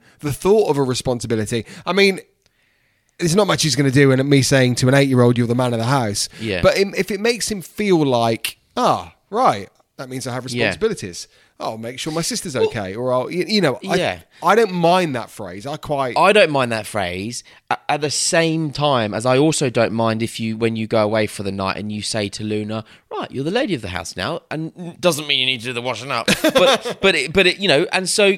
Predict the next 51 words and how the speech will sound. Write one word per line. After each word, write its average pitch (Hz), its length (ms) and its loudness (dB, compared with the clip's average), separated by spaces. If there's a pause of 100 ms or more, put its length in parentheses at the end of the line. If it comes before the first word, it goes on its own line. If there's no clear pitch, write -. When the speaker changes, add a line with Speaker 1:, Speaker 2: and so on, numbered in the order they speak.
(120)
Speaker 2:
you 208 80 -8
know, 202 80 -2
you 214 240 -4
need 311 140 -4
to 196 80 -12
check - 240 -2
on 113 80 -4
your 98 100 -6
brother, 82 380 -6 (240)
and 156 160 -2
you've 269 200 4
got 165 120 4
Speaker 1:
Yeah. 139 60 2
Speaker 2:
responsibilities, 104 960 -8
and 143 120 -8
you 392 160 -4
need 370 160 -2
to 151 140 -4
kind 123 280 -4
of 101 140 -6
Speaker 1:
Yeah. 107 160 -6 (120)
Speaker 2:
own 131 240 2
that. 104 160 -4
What 190 120 -4
does 214 120 -6
mummy 226 260 0
do? 101 180 -4
Well, 107 140 -6
mummy 160 420 0 (220)
is, 131 240 -8
she 170 220 -4
works, 156 520 2
and 131 140 -10
she 147 100 -6
does 147 280 -4
this, 180 320 0
and 120 80 -10
she 127 140 -6
helps 143 300 -4
with 151 140 -14
this, 185 340 2
and 110 80 -10
she 123 120 -10
looks 131 200 -6
after 143 240 -6
this. 165 120 -10 (240)
She - 100 -8
looks 143 160 -2
after. 190 300 0
So 151 160 -2
y-, 151 80 -4